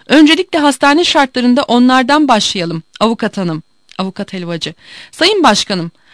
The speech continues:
ben sadece çapraz sorgu ile ilgili kısa bir beyanda bulunmak istiyorum, müsaade ederseniz." Sayın Başkanım, değerli üyeler, sayın iddia makamı, müvekkilimin çapraz sorgusu tamamlandı. Ben çapraz sorguda bilhassa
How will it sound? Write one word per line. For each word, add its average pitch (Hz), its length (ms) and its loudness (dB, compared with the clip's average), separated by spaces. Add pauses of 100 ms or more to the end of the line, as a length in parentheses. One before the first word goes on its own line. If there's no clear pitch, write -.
(160)
ben 294 140 4
sadece 349 440 2
çapraz 294 420 0
sorgu 277 280 -2
ile 294 200 0
ilgili 220 240 -4
kısa 294 260 -6
bir 269 140 -4
beyanda 247 340 2
bulunmak 269 360 0
istiyorum, 196 440 -6
müsaade 202 420 -2
ederseniz." 175 640 -8 (440)
Sayın 320 320 2
Başkanım, 285 500 2
değerli 254 320 0
üyeler, 220 380 -2
sayın 269 280 -4
iddia 226 320 0
makamı, 196 540 -2
müvekkilimin 262 640 -2
çapraz 269 440 -2
sorgusu 220 440 -8
tamamlandı. 190 680 -4 (340)
Ben 233 180 2
çapraz 262 420 -2
sorguda 214 420 -6
bilhassa 240 560 -4